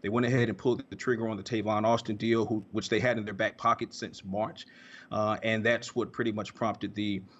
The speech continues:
uh, the trade for Switzer out to the Raiders. But I think now,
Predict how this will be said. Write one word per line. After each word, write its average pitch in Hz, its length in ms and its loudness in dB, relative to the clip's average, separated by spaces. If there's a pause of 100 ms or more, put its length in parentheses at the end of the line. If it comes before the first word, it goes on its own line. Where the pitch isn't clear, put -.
(160)
uh, 98 120 -2
the 98 100 -4
trade 110 340 2
for 101 120 -6
Switzer 107 520 2
out 104 280 0
to 101 480 -4
the 95 80 -6
Raiders. 95 420 0 (240)
But 110 240 2
I 120 140 2
think 139 420 0
now, 123 460 0